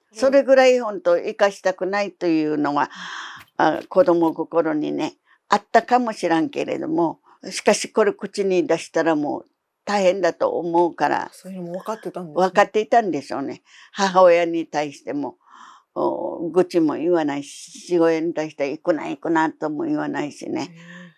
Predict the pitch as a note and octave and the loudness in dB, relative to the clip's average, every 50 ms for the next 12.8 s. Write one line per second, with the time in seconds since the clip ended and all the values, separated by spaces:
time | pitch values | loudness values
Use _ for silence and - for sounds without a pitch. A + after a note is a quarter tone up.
0 | _ _ _ _ - - - G3 G#3+ A3 A#3 A#3 G#3+ - - - - _ _ _ | _ _ _ _ -20 -18 -16 -14 -14 -12 -12 -14 -16 -16 -20 -20 -20 _ _ _
1 | - - G#3 A3+ A3+ A3 G3+ F#3+ F3 E3 D#3+ D3+ - _ _ _ _ _ _ - | -20 -20 -14 -10 -10 -8 -6 -6 -6 -6 -10 -12 -14 _ _ _ _ _ _ -20
2 | D#3+ - - D#3+ D3 - - D3+ C3+ - D3 C#3 C#3 C3+ - _ _ _ _ _ | -16 -12 -12 -12 -12 -14 -18 -18 -18 -18 -16 -16 -16 -18 -20 _ _ _ _ _
3 | _ - - D4 C4+ B3 A#3 A3 G3+ F3 D#3+ D3 C#3 D3 C#3 - - F3+ - - | _ 2 4 6 6 4 2 -2 -2 -2 -2 -4 -6 -10 -12 -14 -16 -18 -18 -18
4 | E3+ _ _ _ _ _ _ _ _ _ _ _ - E3+ E3 F3 E3+ E3 D#3+ D#3 | _ _ _ _ _ _ _ _ _ _ _ _ -12 -10 -6 -6 -6 0 2 2
5 | D#3 D#3 D3 C#3+ C#3+ C#3 - - - _ _ _ _ _ _ E3 F3 F3 D3+ - | 2 4 2 0 0 -2 -4 -6 -10 _ _ _ _ _ _ 2 4 4 4 2
6 | - - E3 E3 D#3+ D#3+ D#3 C#3+ C#3 D#3 E3 D#3+ - - F3 - _ _ _ _ | -4 -4 -2 0 0 0 0 0 0 0 0 0 -2 -6 -16 -20 _ _ _ _
7 | - F#3 F#3+ F#3+ F3+ F3+ F3 - - C#3 B2+ - - _ _ _ _ _ _ _ | 4 4 4 4 4 0 0 0 -4 -4 -4 -4 -10 _ _ _ _ _ _ _
8 | _ _ - C#3 D3+ D#3 C#3+ - D3+ - - - - - C3+ C3+ - - - - | _ _ -10 -8 -8 -6 -4 -4 -4 -4 -4 -10 -6 -4 -4 -4 -4 -8 -2 2
9 | E3 D3+ D3+ D3 - _ C#3+ B2 B2+ - _ _ _ _ _ _ F3 E3 D#3+ D#3 | 2 2 2 0 -2 _ -4 -4 -4 -6 _ _ _ _ _ _ 2 4 4 2
10 | D3 C#3 A#2+ - - C3+ B2+ - - _ _ _ _ _ - _ _ _ _ - | 0 0 -4 -4 -4 -4 -4 -4 -10 _ _ _ _ _ -20 _ _ _ _ -4
11 | F3 F3 F3+ F3 E3+ E3+ D#3 D3 C#3+ - - - - - - - - - E3+ D3 | -2 0 2 2 0 0 -2 -4 -4 -8 -12 -16 -20 -20 -18 -16 -4 -2 -2 0
12 | D3+ C#3+ C3+ - - - - A2+ A#2 A#2+ A#2 C3+ C#3+ - - | 2 0 0 -2 -6 -10 -8 -8 -8 -6 -6 -6 -6 -8 -10